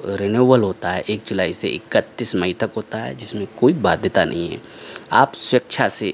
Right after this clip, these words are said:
जा सकते हैं या नहीं जा सकते, ये आपका फैसला। तो साथियों, यहाँ पर हम आपको बताना चाहेंगे,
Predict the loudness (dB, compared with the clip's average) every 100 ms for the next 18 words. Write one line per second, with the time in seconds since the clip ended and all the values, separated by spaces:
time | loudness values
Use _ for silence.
0 | -6 -6 -4 -4 -8 -8 -8 -8 -6 -4
1 | -2 -4 -4 -6 -4 -4 -4 -2 -2 -2
2 | -6 -6 -8 -8 -10 -14 -16 0 4 4
3 | 4 4 2 2 0 2 0 0 -2 -4
4 | -4 -2 0 2 2 2 0 -2 0 0
5 | 0 -2